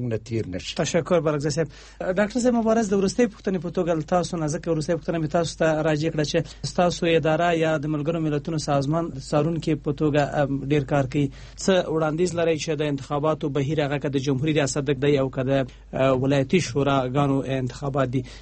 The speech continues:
Speaker 2: چې دا په شفاف ډول ترسره سي، په، اه، ډیموکراته فضا کې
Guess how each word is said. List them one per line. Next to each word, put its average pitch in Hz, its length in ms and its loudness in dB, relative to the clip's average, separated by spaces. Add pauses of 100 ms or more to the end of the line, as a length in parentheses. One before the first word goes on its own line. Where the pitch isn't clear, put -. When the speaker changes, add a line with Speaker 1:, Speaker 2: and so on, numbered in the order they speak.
Speaker 2:
چې - 100 0
دا 160 160 2
په 160 120 -6
شفاف 160 340 0
ډول 151 200 0
ترسره 156 420 -4
سي، 151 320 -2 (260)
په، 156 60 2
اه، 147 340 0
ډیموکراته 139 560 2
فضا 147 260 2
کې 143 120 -4